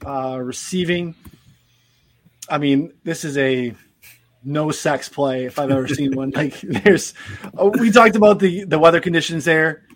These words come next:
Speaker 1: Fine. Uh, you know, you can sell me on that. The, the rest of the backfield is getting healthy, though. And I understand that maybe he has a better role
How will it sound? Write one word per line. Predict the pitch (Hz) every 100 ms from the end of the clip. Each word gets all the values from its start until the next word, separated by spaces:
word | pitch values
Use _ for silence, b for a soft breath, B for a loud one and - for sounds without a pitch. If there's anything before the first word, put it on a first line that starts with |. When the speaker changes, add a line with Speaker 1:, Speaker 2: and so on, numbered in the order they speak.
| - _
Speaker 1:
Fine. | - 160 139 131 113
Uh, | - 180
you | 156
know, | 151
you | 139
can | 147
sell | 135 156 147
me | 143 147
on | 160 143 143
that. | 143 143 -
The, | 175 196 147 -
the | 180 156 165 175
rest | 180 196
of |
the | 190
backfield | 185 - 170
is |
getting | 143 151
healthy, | 135 139 139
though. | 123 120 127
And | 160
I | 180 170
understand | 160 - 156
that | 147
maybe | 147 143
he | 143
has | 139 131
a |
better | 131 135 131
role | 131 127 123